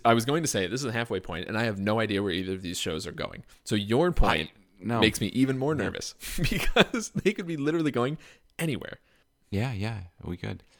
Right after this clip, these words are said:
Speaker 2: With the Disney Plus thing, it could be that it could be eight episodes, and the last one is, like, two hours.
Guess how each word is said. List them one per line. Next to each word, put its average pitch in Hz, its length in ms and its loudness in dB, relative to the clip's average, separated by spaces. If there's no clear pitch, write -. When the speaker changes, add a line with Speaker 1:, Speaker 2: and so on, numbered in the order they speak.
Speaker 2:
With 113 140 4
the 104 80 8
Disney 117 300 4
Plus 98 260 2
thing, 73 220 -2
it - 120 -8
could 80 160 -2
be 76 140 -2
that 67 280 -2
it 78 160 -6
could 85 120 -6
be 80 180 -6
eight 73 140 -4
episodes, 87 500 -4
and 71 100 -10
the 69 40 -6
last 65 280 -10
one 62 120 -10
is, - 100 -14
like, - 140 -14
two - 200 -12
hours. - 400 -14